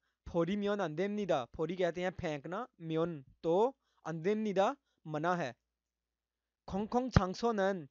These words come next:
खोंगखोंग कहते हैं अवामी, छांगसो होते हैं लोकेशन या अवामी जगह, केकसी साफ सुथरी, सायोंग हेया हमनिदा इस्तेमाल करना ज़रूरी है। तो इसमें क्या आएगा, नामू छाफानगी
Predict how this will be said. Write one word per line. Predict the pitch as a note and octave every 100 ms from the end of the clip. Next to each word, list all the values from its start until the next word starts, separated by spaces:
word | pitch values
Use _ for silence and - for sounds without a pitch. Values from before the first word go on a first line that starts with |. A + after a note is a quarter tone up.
| -
खोंगखोंग | F3 F#3 G#3+
कहते | F#3+ E3+ G3
हैं | G#3+
अवामी, | G3+ F3 D#3+ D#3+ A3
छांगसो | G3+ E3+ F3
होते | G3 G3+ F3+
हैं | F3 A#3 _ _ _
लोकेशन | F3 - D#3 F#3 E3
या | D3 E3
अवामी | F3 G3 E3+ E3 F3
जगह, | E3 C#3+ E3+ A#3 _ _ _ _ -
केकसी | F3+ A#3+ A#3 G#3 A3+ C4+ _ _ _ -
साफ | - F3+
सुथरी, | - E3+ F3 A3+
सायोंग | - F3+ D#3+ G#3 G#3+
हेया | E3+ E3+ F#3
हमनिदा | - D3 D#3+ D#3+ D3 D#3 A#2+ _ _ _ _
इस्तेमाल | - - F#3+ F#3 F#3
करना | F3 D#3 D#3 G3
ज़रूरी | D#3+ D3 C#3 C#3
है। | B2
तो | A#2 _ _ -
इसमें | - F#3+ E3+
क्या | D#3
आएगा, | D#3 F3 G#3 A3+
नामू | D#3 D3+ C#3+ D3 G3 B3 _ _ _ _ _ _ _ _ -
छाफानगी | - C#3+ - F#3+ G3+ G#3+ A#3